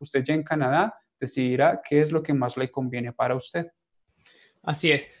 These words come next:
Speaker 2: Adicionalmente a la representación jurídica, que ya es muy importante, contamos en sei Canadá con departamentos en otras áreas que apoyan la vinculación laboral y otros aspectos necesarios para la integración.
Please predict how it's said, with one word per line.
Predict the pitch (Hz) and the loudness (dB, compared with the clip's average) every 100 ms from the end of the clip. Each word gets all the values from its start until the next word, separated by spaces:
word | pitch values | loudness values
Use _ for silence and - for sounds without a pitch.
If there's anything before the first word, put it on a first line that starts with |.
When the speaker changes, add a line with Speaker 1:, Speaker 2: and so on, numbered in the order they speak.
| _ | _
Speaker 2:
Adicionalmente | - 175 180 185 208 226 170 143 165 | 2 2 4 4 6 6 4 4 6
a | 156 | 6
la | 135 | 6
representación | 127 - 127 139 127 123 151 | 2 0 -2 -2 -6 -4 -4
jurídica, | 147 170 147 135 - 123 - | 0 2 2 0 0 -2 0
que | 127 | -2
ya | 120 131 | 4 4
es | 135 | 6
muy | 139 160 | 2 2
importante, | 175 156 131 123 123 131 | 0 -2 -2 -2 -2 -2
contamos | 135 131 156 165 147 | -2 2 2 2 0
en | 127 | -2
sei | - 156 156 | 0 -2 2
Canadá | 143 127 117 123 - - _ _ - | 0 2 2 2 0 -12 _ _ -2
con | 143 | 2
departamentos | 147 147 156 - 156 170 170 160 | 2 2 0 2 4 2 0 0
en | 143 | 0
otras | 127 139 - | 0 0 2
áreas | 131 123 123 - - | 2 2 0 -4 0
que | 127 | 2
apoyan | - 139 139 143 | 2 2 2 4
la | 127 | 2
vinculación | 117 - 120 110 127 | 0 -6 -6 -4 -2
laboral | 127 117 123 135 - | -2 2 4 2 2
y | 143 | -2
otros | 143 147 | 0 -4
aspectos | 123 - 139 117 135 | -8 -6 -6 -4 -4
necesarios | 127 107 - 127 120 120 | -4 -6 -6 -4 -4 -4
para | 127 120 | -4 -2
la | 117 | -2
integración. | 113 113 107 101 - | -6 -6 -8 -8 -14